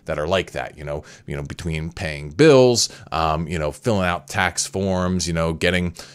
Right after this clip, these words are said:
you know, car registrations renewed, all that kind of crap. And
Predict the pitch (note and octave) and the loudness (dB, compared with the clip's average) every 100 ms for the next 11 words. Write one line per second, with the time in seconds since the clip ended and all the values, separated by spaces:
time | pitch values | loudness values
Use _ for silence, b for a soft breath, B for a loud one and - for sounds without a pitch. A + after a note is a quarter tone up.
0 | B D2 C#2+ C#2 - C2+ - - - F#2+ | B -8 -8 -8 -14 -18 -16 -4 4 4
1 | F#2 F2 F2 - G2 F2 - F2+ E2+ E2+ | 6 2 0 -2 -2 -2 -4 -4 -2 0
2 | F2 F2 G#2 G#2 F2+ - D#2+ - D#2 D2 | 0 2 4 4 2 -2 -4 -2 -2 -2
3 | - - - - - - - - - - | -4 -20 -20 -20 -20 -20 -20 -16 -10 0
4 | G2+ G2 F2+ | 2 2 0